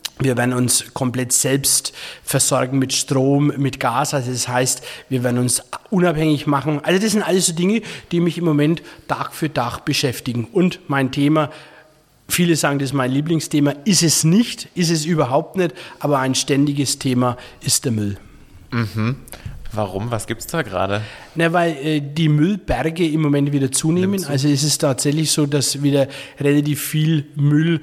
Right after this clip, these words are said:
Speaker 1: illegal entsorgt wird.
Speaker 2: Mhm.
Speaker 1: Am Hauptmarkt haben wir im Moment wieder Menschen, die ihren Hausmüll tatsächlich taschenweise mitbringen und in die Abfalleimer stopfen.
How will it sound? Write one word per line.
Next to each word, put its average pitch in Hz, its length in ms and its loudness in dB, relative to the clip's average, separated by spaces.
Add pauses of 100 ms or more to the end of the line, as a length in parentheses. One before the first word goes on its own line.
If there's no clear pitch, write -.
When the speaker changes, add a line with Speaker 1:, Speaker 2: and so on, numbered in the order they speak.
(300)
Speaker 1:
illegal 143 480 2
entsorgt 135 600 -2
wird. 175 300 0
Speaker 2:
Mhm. 110 240 0
Speaker 1:
Am 123 220 0
Hauptmarkt 156 560 0
haben 160 100 0
wir 151 120 0
im 147 100 0
Moment 143 340 0
wieder 143 200 2
Menschen, 139 420 2
die 139 140 2
ihren 127 200 2
Hausmüll 156 520 2 (260)
tatsächlich 143 640 0
taschenweise 143 720 0
mitbringen 156 640 2
und 143 180 2
in 139 220 4
die 127 160 -2
Abfalleimer 120 680 -4
stopfen. - 540 -2